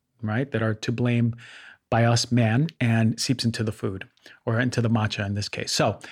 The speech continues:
we always have to look for arsenic, lead, cadmium, cobalt, mercury, aluminum, all the things that taint our green tea. Um, so today I'm gonna go over some of the top quality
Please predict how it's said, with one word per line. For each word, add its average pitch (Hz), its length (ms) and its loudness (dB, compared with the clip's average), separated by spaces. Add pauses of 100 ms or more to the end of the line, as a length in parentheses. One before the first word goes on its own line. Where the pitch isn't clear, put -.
(580)
we 131 160 2
always 131 260 2
have 131 120 -2
to 131 80 0
look 123 260 0
for 135 140 -4
arsenic, 113 480 -2
lead, 107 220 -2
cadmium, 107 420 -2
cobalt, 104 680 -6
mercury, 104 540 -4
aluminum, 104 680 2 (280)
all 180 140 4
the 180 100 2
things 156 360 2
that 123 360 2
taint 120 460 -2 (160)
our 104 500 -2
green 110 240 2
tea. - 340 -6 (540)
Um, 101 240 -6
so 110 220 0
today 117 220 2
I'm 113 120 2
gonna 110 140 0
go 107 180 0
over 113 220 2
some 110 180 -2
of 107 80 0
the 110 60 -2
top - 500 -2
quality 123 720 2